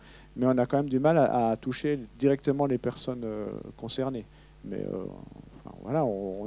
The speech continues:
essaye et puis ça va, ça va marcher. Après, ça va dépendre aussi du bouche à oreille et de ce qui va se passer au moment de la sortie du film. On espère que ça se passera bien grâce à vous, puisque vous êtes nos,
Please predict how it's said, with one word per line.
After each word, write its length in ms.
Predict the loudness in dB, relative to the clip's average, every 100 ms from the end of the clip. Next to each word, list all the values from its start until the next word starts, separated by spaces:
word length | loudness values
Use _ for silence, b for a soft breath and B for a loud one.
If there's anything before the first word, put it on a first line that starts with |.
| -4
essaye 340 | 0 4 4
et 80 | 4
puis 120 | 0
ça 120 | -4
va, 200 | -2 -2
ça 140 | -2 -4
va 100 | 0
marcher. 280 | 0 4 4
Après, 240 | 6 4
ça 120 | 4
va 120 | 2
dépendre 340 | 2 2 0 0
aussi 220 | -2 0
du 120 | -2
bouche 260 | 0 -2 0
à 60 |
oreille 260 | 2 4 2
et 40 |
de 80 | 2
ce 80 | -2
qui 100 | -2
va 120 | -2
se 80 | -2
passer 300 | -4 -2 -2
au 20 |
moment 240 | 0 -2 -4
de 40 |
la 80 | -6
sortie 300 | -8 -8 -8
du 120 | -8
film. 280 | -4 -4 -4 B B B B
On 60 | -4
espère 340 | 0 2 0
que 80 | -2
ça 140 | -6 -6
se 60 |
passera 300 | -8 -6 -4
bien 200 | 0 0
grâce 240 | 0 0 2
à 60 |
vous, 160 | 2 0
puisque 260 | -2 -8
vous 220 | -8 -6 -8
êtes 140 | -8
nos, 200 | -8